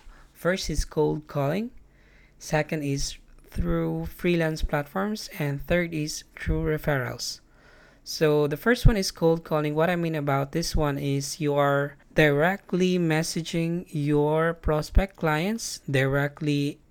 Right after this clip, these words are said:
selling your services, directly selling your products or anything that you want to tell them.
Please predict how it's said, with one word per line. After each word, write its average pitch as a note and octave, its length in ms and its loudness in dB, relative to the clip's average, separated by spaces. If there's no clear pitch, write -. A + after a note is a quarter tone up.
selling F#3 580 2
your G3+ 360 0
services, G3+ 680 -2
directly D3 460 -2
selling D#3+ 380 -2
your F#3 120 -6
products F3 720 -4
or C#3+ 560 -4
anything F3 320 -2
that D#3+ 220 -6
you D#3 100 -2
want D3 380 -2
to D#3+ 300 0
tell E3 320 -2
them. F#3+ 280 -4